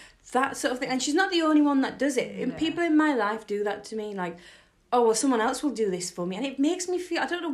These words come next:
Speaker 1: what, I'd wish some, someone could tell me why people do that. And I don't know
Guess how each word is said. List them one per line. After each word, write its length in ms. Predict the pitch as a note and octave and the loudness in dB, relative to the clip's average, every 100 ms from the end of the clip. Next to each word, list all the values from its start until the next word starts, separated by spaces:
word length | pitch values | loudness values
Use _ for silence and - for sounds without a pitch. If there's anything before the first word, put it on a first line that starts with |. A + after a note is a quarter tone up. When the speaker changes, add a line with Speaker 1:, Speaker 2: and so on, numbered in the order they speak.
| A3+ | -4
Speaker 1:
what, 100 | A#3+ | -2
I'd 240 | B3+ A#3+ | -2 -2
wish 240 | G#3 D4+ - | -2 -2 -2
some, 360 | - C#4 B3+ A#3+ - - _ | -6 -2 -2 -4 -12 -20 _
someone 300 | - C4 B3 | -4 0 0
could 160 | A#3+ A3 | -2 -6
tell 240 | C4 B3+ | -2 0
me 120 | A3+ F#3 E3+ | 0 -4 -8
why 400 | - F3+ F#3 F#3+ F#3+ | -4 -4 -2 -6 -6
people 300 | G3+ F#3+ F#3+ | -8 -6 -6
do 220 | F#3 F#3+ | -4 -4
that. 160 | A3 | -4
And 80 | G3+ | -4
I 60 | F#3+ | -4
don't 240 | F3+ A#3 | 2 2
know 80 | A3+ | 2